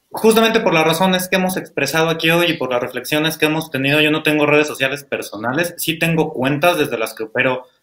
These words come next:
la, la, las cuestiones de mi trabajo y desde donde comparto contenido con mis amigos. En todo caso, mi única cuenta sería arroba carlibaldi, que es donde manejo más mi marca personal, justamente. Eh, y pues nada, muchas gracias por la invitación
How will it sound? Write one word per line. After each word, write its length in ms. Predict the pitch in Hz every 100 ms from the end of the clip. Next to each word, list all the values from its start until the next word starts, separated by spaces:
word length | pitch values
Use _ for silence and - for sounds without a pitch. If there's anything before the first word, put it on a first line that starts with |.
| _
la, 380 | 117 110 110 110
la, 280 | 110 104 101 104 - _ -
las 140 | 104
cuestiones 360 | - 110 131 139
de 80 | 123
mi 100 | 107
trabajo 460 | 107 110 131 -
y 40 | 165
desde 180 | 120 107
donde 220 | 107 104
comparto 380 | 107 117 - -
contenido 520 | 110 104 104 120 120
con 120 | 104
mis 200 | 101 -
amigos. 320 | 107 135 170 - - - - - _ _ _
En 140 | - 151
todo 160 | 180
caso, 340 | 190 196 202 165
mi 100 | 160
única 280 | 175 165 160
cuenta 420 | 165 170 180 180
sería 300 | - 143 156
arroba 420 | 151 143 151 170
carlibaldi, 840 | 156 123 113 113 143 185 226 - _
que 100 | 147
es 40 |
donde 180 | 151 160
manejo 320 | 135 123 131
más 160 | 147 143
mi 120 | 147
marca 340 | 139 143 147 147
personal, 520 | 123 - 101 127 156
justamente. 760 | - 147 151 143 147 165 226 - _ - - - _ _ _
Eh, 320 | - 131 131 127
y 80 |
pues 180 | 127 131
nada, 200 | 139 143
muchas 240 | 139 147 156
gracias 240 | 151 160
por 120 | 160
la 80 | 123
invitación 440 | 120 120 131 196